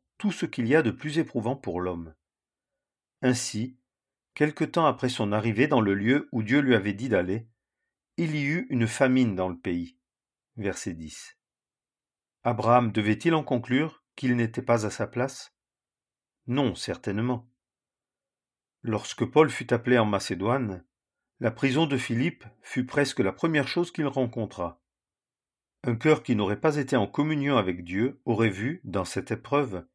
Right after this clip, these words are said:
un désaveu de sa mission. Mais Paul ne la mit pas en question, et il fut rendu capable de chanter les louanges de Dieu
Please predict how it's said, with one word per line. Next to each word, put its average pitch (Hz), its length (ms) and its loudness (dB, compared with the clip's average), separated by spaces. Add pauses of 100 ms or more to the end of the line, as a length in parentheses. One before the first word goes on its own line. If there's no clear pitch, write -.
(260)
un 113 120 2
désaveu 127 460 4
de 139 100 -2
sa 110 200 -2
mission. 85 460 -8 (1300)
Mais 127 120 6
Paul 175 280 4
ne 135 100 0
la 117 140 2
mit 110 140 0
pas 120 200 2
en 98 80 -2
question, - 480 -8 (1000)
et 143 120 4
il 127 120 2
fut - 160 0
rendu 123 380 0
capable 147 460 2
de 107 100 0
chanter 143 360 -2
les 104 140 2
louanges 120 400 -2
de 98 140 -4
Dieu 90 400 -8